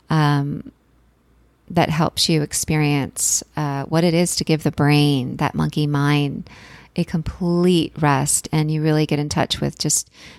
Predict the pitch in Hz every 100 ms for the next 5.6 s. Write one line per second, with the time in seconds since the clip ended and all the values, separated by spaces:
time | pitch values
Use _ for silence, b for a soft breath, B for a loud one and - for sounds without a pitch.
0 | B 175 - - - - _ 151 151 143
1 | - - - - 156 147 143 - - _
2 | b b b b b _ 185 165 151 143
3 | 143 - 156 - 185 170 160 156 156 -
4 | _ _ _ - 160 - - 175 160 156
5 | - - 156 143 143 -